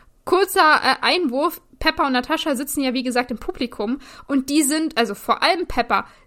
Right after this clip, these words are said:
sehr überrascht, Rhodey auf dieser Bühne zu sehen, weil Rhodey anscheinend, wie auch am Anfang vom Film, niemanden darüber Bescheid gesagt hat. Der hat einfach mal wieder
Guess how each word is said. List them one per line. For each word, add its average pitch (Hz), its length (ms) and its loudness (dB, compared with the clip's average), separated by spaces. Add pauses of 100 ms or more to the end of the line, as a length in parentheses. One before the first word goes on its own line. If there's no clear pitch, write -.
(180)
sehr 208 520 4
überrascht, 202 640 0 (240)
Rhodey 247 340 6
auf 226 160 0
dieser 220 240 0
Bühne 240 300 0
zu 226 160 -6
sehen, 196 280 -4 (280)
weil 240 400 8
Rhodey 254 560 6
anscheinend, 214 760 2 (180)
wie 330 240 2 (100)
auch 320 200 0
am 285 180 4
Anfang 277 440 0
vom 240 180 -2
Film, 311 260 0 (120)
niemanden 403 560 2 (260)
darüber 349 420 4
Bescheid 339 460 0
gesagt 240 460 -2
hat. - 160 -8 (240)
Der 269 140 4
hat 381 200 2
einfach 370 240 2
mal 349 160 0
wieder 330 180 2